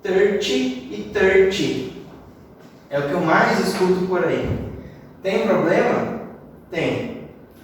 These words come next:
Por quê? Porque nós estamos falando em treze e em trinta. Existe uma grande diferença. Como que a gente vai conseguir aplicar a nossa fonética corretamente? Como que eu vou conseguir falar esses números corretamente?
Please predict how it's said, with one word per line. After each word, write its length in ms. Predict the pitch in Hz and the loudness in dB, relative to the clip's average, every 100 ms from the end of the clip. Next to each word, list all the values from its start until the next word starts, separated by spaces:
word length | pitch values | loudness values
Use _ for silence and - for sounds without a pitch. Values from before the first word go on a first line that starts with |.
| - - - - - - - - - - - - | -20 -20 -20 -20 -20 -20 -20 -20 -20 -20 -20 -8
Por 220 | 196 196 | -4 0
quê? 540 | 180 143 - - - - | 2 2 0 -4 -8 -6
Porque 240 | 180 190 | -2 0
nós 180 | 185 180 | 2 2
estamos 320 | 180 190 180 175 | 0 0 0 0
falando 340 | 175 151 - | 0 0 0
em 180 | - - | -2 -2
treze 760 | - 127 - - - - - - - - - - | -2 2 4 4 2 0 -2 -6 -14 -18 -18 -10
e 40 | |
em 160 | - - | -6 -4
trinta. 600 | 190 202 196 202 - - - - - - - - - | 0 2 2 0 -2 -4 -10 -12 -16 -20 -20 -20 -18
Existe 280 | 147 160 196 | -10 -8 -4
uma 120 | 190 | -4
grande 440 | 185 160 190 - - | -2 0 0 0 0
diferença. 720 | - 139 127 123 123 - - - - - - - - - - - | -2 -2 -2 -2 -2 -6 -12 -16 -20 -20 -20 -20 -20 -20 -18 -4
Como 220 | 208 208 | 2 2
que 60 | |
a 40 | - | 2
gente 200 | 208 202 | 0 0
vai 200 | 196 196 | 0 2
conseguir 560 | 196 190 190 - - | 0 0 0 0 0
aplicar 480 | 202 190 180 - 175 | -2 0 -2 -2 0
a 80 | 175 | 0
nossa 220 | 175 175 | 0 0
fonética 580 | 175 165 156 160 160 175 | -2 -2 -2 -2 -4 -4
corretamente? 720 | 160 156 160 170 156 143 135 131 | -4 -4 -4 -4 -2 -2 -2 -4
Como 260 | 180 185 | -2 -2
que 60 | 190 | 0
eu 60 | |
vou 140 | 175 180 | 2 2
conseguir 340 | 185 175 175 | 0 -2 -2
falar 800 | - 160 147 151 - - - - - | -2 0 2 2 2 -2 -4 -8 -6
esses 260 | 147 151 | -6 -6
números 360 | 151 165 170 165 | -4 -4 -4 -6
corretamente? 880 | 160 151 147 156 151 143 131 127 123 | -6 -4 -4 -4 -4 -2 0 -2 -4